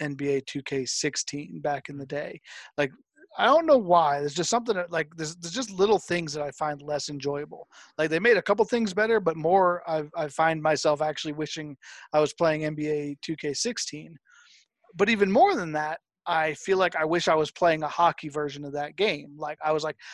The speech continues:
I would much rather play, like, like, like, I lo-, what I love about Be a Pro in the N B A series is that, like, you just play one character. And so you're responsible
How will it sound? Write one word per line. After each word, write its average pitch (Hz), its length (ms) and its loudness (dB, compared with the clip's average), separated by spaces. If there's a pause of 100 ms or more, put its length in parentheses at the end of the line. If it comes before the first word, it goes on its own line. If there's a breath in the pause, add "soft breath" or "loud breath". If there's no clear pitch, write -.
(120)
I 226 80 6
would 262 140 2
much 220 240 2
rather 156 300 0
play, 156 300 2
like, 151 260 -6 (680)
like, 160 260 -2 (500 loud breath)
like, 180 120 4
I 170 100 4
lo-, 170 240 0
what 202 160 4
I 180 40 6
love 247 240 4
about 185 300 4
Be 185 140 0
a 165 60 2
Pro 165 480 2
in 160 320 -8
the 156 140 -6
N 160 100 -4
B 151 160 -2
A 202 280 0
series 147 440 -6
is 139 140 -8
that, 156 180 -6
like, 156 160 -10 (340 loud breath)
you 170 140 0
just 196 260 4
play 196 200 6
one 165 260 2
character. 151 420 0
And 151 100 -6
so 175 100 -2
you're 156 160 -4
responsible 160 840 -2